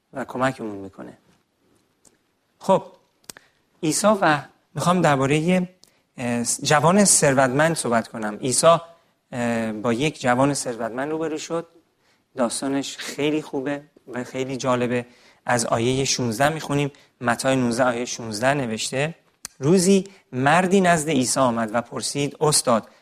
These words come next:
چه کار نیکویی انجام دهم تا حیات جاودان داشته باشم؟» سوال بسیار خوبیه، منطقی. همه ما این سوالو داریم. ببینیم مسیح چه پاسخی می‌ده.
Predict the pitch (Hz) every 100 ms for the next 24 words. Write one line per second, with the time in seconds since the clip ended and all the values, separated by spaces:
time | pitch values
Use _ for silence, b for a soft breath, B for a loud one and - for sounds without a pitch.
0 | b 190 185 185 170 156 143 - 139 135
1 | 127 123 123 113 113 110 b - 131 135
2 | 135 139 135 131 131 113 113 131 123 120
3 | - 127 107 107 113 104 b b b b
4 | - 208 202 214 202 196 196 185 - 208
5 | 180 127 95 _ _ 180 202 185 175 175
6 | 156 B - 180 202 202 180 156 - 139
7 | 135 123 110 98 95 _ _ _ _ _
8 | _ _ _ _ _ _ _ _ _ _
9 | _ _ _ _ _ _ 160 175 156 139
10 | 131 160 143 135 123 113 127 113 110 98
11 | 104